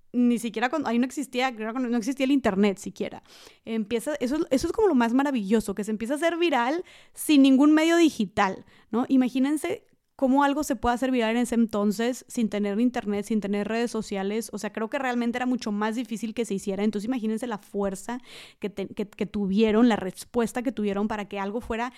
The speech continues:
noticia internacional y que la gente volteara a ver y conocieran lo que estaba sucediendo en Chile.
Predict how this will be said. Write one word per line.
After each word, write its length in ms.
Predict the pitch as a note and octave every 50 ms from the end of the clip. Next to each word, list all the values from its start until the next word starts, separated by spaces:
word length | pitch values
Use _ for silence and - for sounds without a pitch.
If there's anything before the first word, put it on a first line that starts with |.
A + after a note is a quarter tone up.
| - - _
noticia 340 | - A3 - A#3 G#3+ - B3+
internacional 1000 | C4 C4 B3 C#4+ C4+ A#3 A#3+ A3+ G#3+ G3 - A3+ G#3 G3+ G3+ G#3 G3 G3 A#3 C4
y 100 | - B3+
que 100 | - A#3
la 100 | G#3+ G3+
gente 240 | - G#3+ G#3+ G3 B3+
volteara 400 | C4 C4 A#3+ G#3 - G#3 G3+ A3
a 20 |
ver 140 | A#3 A3+ G#3+
y 100 | A#3+ B3
conocieran 420 | A#3+ - G#3+ G3 F3+ - G3 G3 A#3
lo 80 | B3+
que 80 | - G3+
estaba 220 | F#3+ - - -
sucediendo 420 | B3 - A#3+ - G3+ G3+ G3+ A3 B3+
en 120 | B3+ A3+
Chile. 360 | - - B3 B3+ A#3 - -